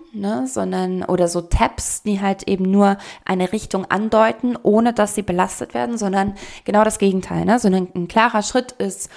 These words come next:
wupp, volles Gewicht drauf, egal in welche Richtung. Ähm, und allgemein Präsenz, also, ne, dein, auch hier die,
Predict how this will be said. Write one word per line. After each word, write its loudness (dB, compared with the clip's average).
wupp, 2
volles 0
Gewicht -2
drauf, 0
egal 0
in -2
welche -6
Richtung. -6
Ähm, -4
und -2
allgemein 0
Präsenz, -2
also, -2
ne, -6
dein, -2
auch -6
hier -2
die, -8